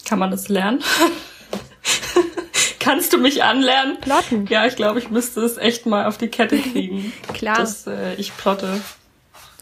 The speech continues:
Speaker 1: Ganz schlimm.
Speaker 2: Ich schreib mir erst,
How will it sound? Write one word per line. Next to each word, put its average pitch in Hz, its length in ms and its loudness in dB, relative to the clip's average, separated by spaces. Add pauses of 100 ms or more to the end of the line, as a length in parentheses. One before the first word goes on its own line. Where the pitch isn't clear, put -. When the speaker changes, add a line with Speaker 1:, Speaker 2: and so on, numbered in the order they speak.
(920)
Speaker 1:
Ganz 202 220 -2
schlimm. 202 260 -2 (320)
Speaker 2:
Ich 233 400 2 (200)
schreib 247 420 -2
mir 254 140 2
erst, 233 520 -2